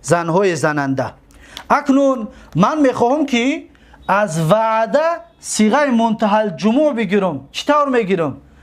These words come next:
اصل می‌شود و،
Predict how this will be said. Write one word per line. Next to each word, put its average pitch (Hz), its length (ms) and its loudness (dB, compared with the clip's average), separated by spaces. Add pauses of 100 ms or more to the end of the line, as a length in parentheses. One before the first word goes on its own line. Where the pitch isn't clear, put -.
(400)
اصل 269 420 0
می‌شود 226 520 0 (720)
و، 185 260 4